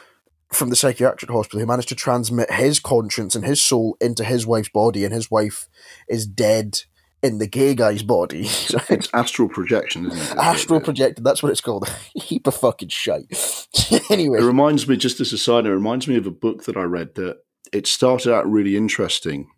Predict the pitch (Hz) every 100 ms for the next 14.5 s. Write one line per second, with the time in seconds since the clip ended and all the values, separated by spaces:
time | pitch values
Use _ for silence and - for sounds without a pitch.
0 | - - 78 80 80 80 - 92 82 98
1 | 95 82 90 82 - 87 87 92 92 85
2 | 80 - 82 104 101 - - - 90 90
3 | 87 87 87 87 - 104 95 87 85 -
4 | 90 85 80 87 92 80 - - - -
5 | - _ 110 95 107 110 131 135 123 117
6 | 104 92 98 92 98 - - - 95 92
7 | 87 101 92 - 90 - 98 101 98 95
8 | 85 80 - - - 85 85 82 78 -
9 | - 85 82 82 - - 90 85 82 -
10 | 98 - - 87 92 90 80 82 76 87
11 | 82 - 90 82 82 87 85 - 85 82
12 | - 85 - - 87 87 87 - - -
13 | - - 82 87 92 90 101 - 117 101
14 | 104 - - 73